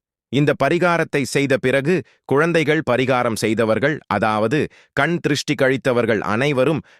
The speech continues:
கால்கள் கைகளை கழுவிக்கொண்டு ஆடைகளை மாற்றிக்கொள்ள வேண்டும். இப்படி ஒரு சிறிய பரிகாரத்தை செய்து பாருங்கள், உங்களுக்கு புரியும். அதாவது கண் திருஷ்டி கழிப்பதற்கு முன் குழந்தைகள் எப்படி இருந்தார்கள்,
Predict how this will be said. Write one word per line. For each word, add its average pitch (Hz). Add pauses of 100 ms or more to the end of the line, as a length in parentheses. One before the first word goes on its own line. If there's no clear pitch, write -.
(100)
கால்கள் 156
கைகளை 123
கழுவிக்கொண்டு 123 (200)
ஆடைகளை 120
மாற்றிக்கொள்ள 107
வேண்டும். 87 (440)
இப்படி 156
ஒரு 139
சிறிய 156
பரிகாரத்தை 131
செய்து 123
பாருங்கள், 110
உங்களுக்கு 117
புரியும். 117 (380)
அதாவது 117 (400)
கண் 143
திருஷ்டி 151
கழிப்பதற்கு 123
முன் 135
குழந்தைகள் 131
எப்படி 131
இருந்தார்கள், 123